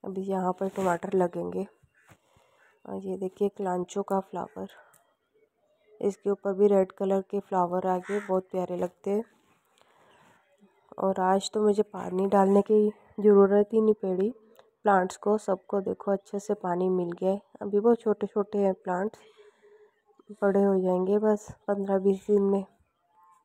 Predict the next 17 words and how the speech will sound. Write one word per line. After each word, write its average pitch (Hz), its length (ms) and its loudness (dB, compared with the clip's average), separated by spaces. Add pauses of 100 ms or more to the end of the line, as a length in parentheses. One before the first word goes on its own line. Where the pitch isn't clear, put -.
(1400)
और 202 120 2
अभी 190 200 2
मैं 202 180 2
करती 196 360 -2
हूँ 202 160 2
स्टिचिंग। 208 720 2 (680)
मुझे 185 340 -4
स्टि-, - 320 -18 (280)
हम्म, 220 360 0
आज 190 300 2
मैंने 196 180 0
दो 190 140 2
कुर्ते 190 380 -2
ready 190 280 -4
कर 190 260 -10
लिए 208 220 4
हैं। 220 220 -2